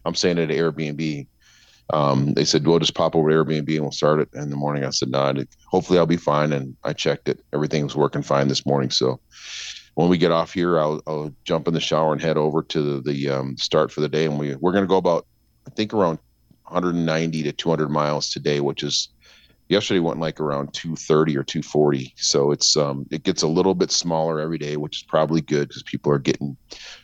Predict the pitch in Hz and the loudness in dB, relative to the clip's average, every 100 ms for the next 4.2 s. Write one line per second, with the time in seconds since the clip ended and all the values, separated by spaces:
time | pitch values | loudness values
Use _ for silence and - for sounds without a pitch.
0 | _ 73 78 73 73 73 76 71 71 73 | _ 4 6 6 6 4 4 2 0 -2
1 | - - 73 71 69 69 67 67 _ _ | -6 -4 -2 -2 0 0 0 -4 _ _
2 | 65 65 69 82 - - 73 71 65 - | 0 2 4 2 2 2 2 2 -2 -10
3 | _ _ _ _ _ _ 78 87 90 82 | _ _ _ _ _ _ 0 0 0 2
4 | 78 64 | 2 -2